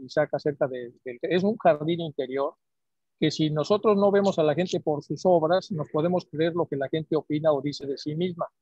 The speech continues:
Es decir, como uno de los poderes plásticos del pensamiento es la imaginación, que ya lo, lo advierte Hartmann también en una de sus obras, entonces, ¿qué quiere decir? Que una persona puede imaginarse lo que quiera,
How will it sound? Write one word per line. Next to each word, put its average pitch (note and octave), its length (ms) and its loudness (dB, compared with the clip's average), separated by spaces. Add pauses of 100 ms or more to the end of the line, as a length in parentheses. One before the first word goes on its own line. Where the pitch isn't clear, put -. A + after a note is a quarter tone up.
(200)
Es D#3 140 -2
decir, F#3 320 0 (440)
como D#3 260 4
uno A3 160 6
de G#3+ 80 8
los F#3 140 2
poderes F#3 340 4
plásticos F3+ 460 2
del D3+ 160 0
pensamiento D3+ 760 -4
es D#3+ 160 0
la E3+ 100 4
imaginación, D3+ 680 -2 (140)
que B2+ 100 -12
ya D3 100 4
lo, D3+ 300 2
lo C3+ 220 -2
advierte D3 540 0
Hartmann D3 360 -2
también C#3+ 420 -6
en C3 120 -14
una C#3+ 100 -2
de C3 60 -8
sus - 100 -12
obras, C#3 360 -6 (440)
entonces, E3 260 -2
¿qué E3+ 100 0
quiere F3+ 140 4
decir? G3 280 2
Que F3 60 0
una F3 180 2
persona F3 360 0
puede E3+ 200 4
imaginarse D#3 540 -2
lo C#3 120 -4
que D3 120 -6
quiera, D#3+ 380 2